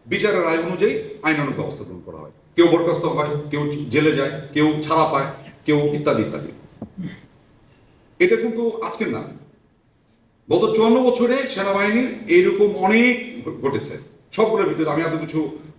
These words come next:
বলার, আহ, এখন অবকাশ কম, জিজ্ঞেস করলে বলতে পারবো, এরকম ভাবে হয়েছে। এবং খুব সেনসিটিভ ইস্যুগুলো তো হয়েছে, এটা আপনারা একটু মনে রাখেন। আপনারা হয়তো, অনেকে হয়তো ধরতে পারছেন আমি কোনটা মিন করছি।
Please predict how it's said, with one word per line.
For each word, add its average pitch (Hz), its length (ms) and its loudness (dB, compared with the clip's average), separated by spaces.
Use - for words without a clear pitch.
বলার, 156 240 4
আহ, 127 640 -6
এখন 143 180 -6
অবকাশ 151 340 2
কম, 214 380 -2
জিজ্ঞেস 143 220 0
করলে 147 140 4
বলতে 143 200 4
পারবো, - 460 0
এরকম 175 360 4
ভাবে 214 240 2
হয়েছে। - 360 0
এবং 233 260 4
খুব 247 120 -2
সেনসিটিভ 214 500 0
ইস্যুগুলো 226 420 0
তো 226 140 0
হয়েছে, - 300 -8
এটা 156 180 -6
আপনারা 175 220 -4
একটু 165 160 -8
মনে 147 200 -4
রাখেন। - 240 -6
আপনারা 160 300 -2
হয়তো, 151 200 0
অনেকে 156 200 0
হয়তো 160 180 2
ধরতে - 260 0
পারছেন 139 260 0
আমি 131 140 -2
কোনটা 143 240 -2
মিন 151 320 0
করছি। - 400 -8